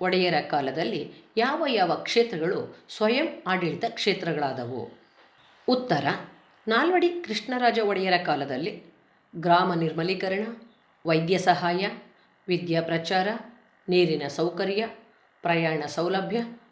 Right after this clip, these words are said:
ಮುಂತಾದ ಕ್ಷೇತ್ರಗಳು ಸ್ವಯಂ ಆಡಳಿತ ಕ್ಷೇತ್ರಗಳಾದವು.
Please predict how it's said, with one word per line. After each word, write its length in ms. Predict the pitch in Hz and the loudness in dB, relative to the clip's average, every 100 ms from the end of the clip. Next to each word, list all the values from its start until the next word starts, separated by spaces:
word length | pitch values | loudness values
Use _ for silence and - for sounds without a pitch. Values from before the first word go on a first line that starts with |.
| - | -2
ಮುಂತಾದ 440 | 233 311 277 233 175 | -2 0 2 2 2
ಕ್ಷೇತ್ರಗಳು 800 | - 196 196 175 185 202 - - - | 2 0 0 0 0 -2 -4 -14 -2
ಸ್ವಯಂ 340 | 226 247 330 - 196 | 0 2 -2 -4 -4
ಆಡಳಿತ 360 | 185 147 143 220 | -2 -2 -2 -4
ಕ್ಷೇತ್ರಗಳಾದವು. 920 | - 240 220 156 139 117 117 117 | 0 0 2 -2 0 0 -2 -8